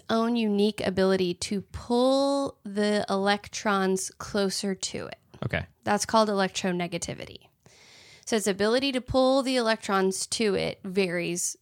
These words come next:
Speaker 1: from atom to atom.
Speaker 2: Okay.
Speaker 1: Okay. So two atoms
Speaker 2: Uh-huh.
Speaker 1: that share electrons is a bond.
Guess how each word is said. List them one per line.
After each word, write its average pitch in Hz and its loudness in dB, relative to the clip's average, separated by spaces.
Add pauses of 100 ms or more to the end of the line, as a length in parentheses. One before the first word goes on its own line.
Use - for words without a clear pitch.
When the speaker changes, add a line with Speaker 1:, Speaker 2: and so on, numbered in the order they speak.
(260)
Speaker 1:
from 190 -2
atom - -8
to - -10
atom. - -10
Speaker 2:
Okay. - -2 (360)
Speaker 1:
Okay. 185 -6 (840)
So - 0 (460)
two 277 4 (100)
atoms 214 0
Speaker 2:
Uh-huh. 110 2
Speaker 1:
that 190 -2
share 220 2
electrons 180 -2 (140)
is 185 -2
a 180 -2
bond. 131 -10